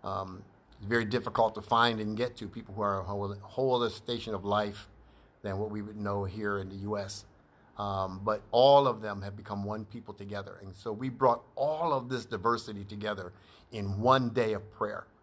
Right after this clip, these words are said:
in one purpose to offer ourselves before the Lord. So certain songs were developed right within our Congress to lead us in a path of devotion and worship, preparing ourselves to come before God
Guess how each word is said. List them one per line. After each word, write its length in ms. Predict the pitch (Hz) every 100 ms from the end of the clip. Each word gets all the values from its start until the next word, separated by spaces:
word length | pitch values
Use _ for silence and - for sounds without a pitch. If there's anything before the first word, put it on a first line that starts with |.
| _ _ _ _
in 160 | 107 101
one 220 | 110 120
purpose 340 | 117 117 117 101
to 120 | 104 -
offer 360 | 113 120 127
ourselves 540 | 107 104 - 110 104 98
before 260 | - -
the 100 | 101
Lord. 240 | 104 92 90
So 200 | 92 95 - _ _
certain 320 | - 131 113
songs 580 | 101 127 123 120 120 104
were 240 | 98 95
developed 560 | 90 98 113 104 98 - -
right 200 | 110 117
within 260 | 113 107 104
our 120 | 101
Congress 640 | 98 107 101 98 98 - - _ _ _
to 100 | -
lead 380 | 101 104 123 127
us 160 | 117 110
in 80 | 104
a 40 |
path 320 | 107 110 107
of 120 | 98
devotion 480 | 90 95 104 104 101
and 100 | 95
worship, 420 | 92 101 104 101 - - _ _ _ _ _ -
preparing 400 | 98 117 113 104
ourselves 380 | 101 110 101
to 80 | 98
come 160 | - 107
before 240 | 101 104
God 380 | 98 101 98 98